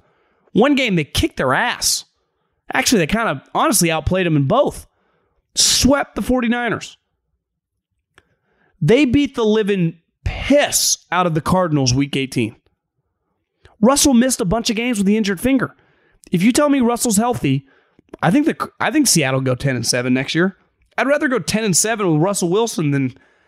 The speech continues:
seven and ten with all these young draft picks and Jalen Hurts, I'll tell you that much. So I, I would not trade him. Unless he tells me he will not play for me ever again, I'd keep the guy. Big fan of the pod.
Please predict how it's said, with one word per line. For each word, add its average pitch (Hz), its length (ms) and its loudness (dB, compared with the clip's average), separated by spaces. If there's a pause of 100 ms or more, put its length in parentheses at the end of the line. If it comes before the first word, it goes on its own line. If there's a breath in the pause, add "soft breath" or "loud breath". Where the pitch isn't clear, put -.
(120)
seven 214 380 0
and 170 120 4
ten 214 260 0
with 151 80 -2
all 165 120 0
these 147 200 -4
young 170 160 0
draft 151 360 -4
picks 143 220 -4
and 127 140 -2
Jalen 156 260 0
Hurts, 190 340 -2
I'll - 60 -16
tell 160 100 -2
you 165 60 -2
that 180 160 -2
much. 208 320 -10 (680)
So 165 120 0
I, 170 160 2 (120)
I 170 260 -2
would 214 180 2
not 156 220 -2
trade 135 240 -4
him. 104 140 -16 (440)
Unless 180 220 2
he 180 140 -4
tells 165 340 -4
me 185 220 -4
he 156 180 -4
will 143 140 -2
not 147 240 -2
play 160 180 -4
for 175 140 -2
me 170 160 2
ever 160 180 -4
again, 165 380 -4 (500)
I'd 135 200 -4
keep 127 180 0
the 113 80 -14
guy. 101 220 -12 (1300)
Big 180 180 2
fan 208 240 0
of 170 60 -2
the 143 80 -2
pod. 214 520 -2